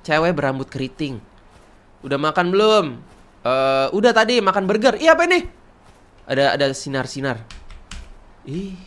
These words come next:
kayaknya, kayaknya gua harus, kayaknya gua harus ngambil sapu yang tadi deh, guys. Ya nggak sih? Apa kita cari cangkul ya? Coba sebentar kita cari cangkul dulu di tempat pertama ya. Game apa, Bang?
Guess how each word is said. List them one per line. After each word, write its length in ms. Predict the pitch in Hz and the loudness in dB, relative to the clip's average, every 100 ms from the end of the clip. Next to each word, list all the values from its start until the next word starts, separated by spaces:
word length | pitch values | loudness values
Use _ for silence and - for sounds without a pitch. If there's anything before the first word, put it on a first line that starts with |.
| - - | -20 -20
kayaknya, 480 | - 123 127 135 202 | -4 2 2 2 0
kayaknya 320 | 214 165 220 | 0 0 2
gua 200 | 214 262 | 4 4
harus, 200 | 208 - - - - - - - | 2 -4 -14 -20 -20 -20 -18 2
kayaknya 260 | 233 285 277 | 2 4 6
gua 120 | 339 339 | 6 8
harus 240 | 294 247 254 | 6 6 2
ngambil 320 | 233 226 233 | 0 4 2
sapu 320 | 226 220 226 | 4 4 4
yang 160 | 226 220 | 0 4
tadi 320 | 175 214 302 | 4 4 4
deh, 80 | 247 | 4
guys. 400 | 196 160 151 - - - - - - - - | 6 4 0 -14 -20 -20 -20 -20 -20 -20 -4
Ya 160 | 226 254 | 0 2
nggak 160 | 175 | 2
sih? 240 | 196 277 - - - - - | 2 -4 -6 -20 -20 -20 -20
Apa 200 | - 185 202 | -6 -4 -2
kita 160 | 214 | 0
cari 240 | 208 220 208 | 2 2 2
cangkul 480 | 226 247 277 285 220 | 2 2 2 0 2
ya? 200 | 139 - - - - - - - - - | 2 0 -20 -20 -20 -20 -20 -20 -18 -6
Coba 160 | 160 160 | -2 -2
sebentar 400 | 151 143 143 139 | -2 2 2 2
kita 160 | 147 | -4
cari 240 | 139 139 139 | 0 0 2
cangkul 440 | 139 135 135 147 | 0 0 -2 -2
dulu 200 | 143 143 | 0 -2
di 480 | 135 131 131 131 127 - _ - - | -2 -2 0 -2 -4 -8 _ -20 -12
tempat 240 | 120 127 | -4 -4
pertama 400 | 127 120 131 120 | -4 -4 -2 -2
ya. 200 | 113 156 - - - - - - - | -2 -4 -8 -20 -20 -20 -20 -20 -6
Game 160 | 120 120 | -4 -2
apa, 160 | 135 139 | -2 0
Bang? 400 | 139 139 117 | 2 2 2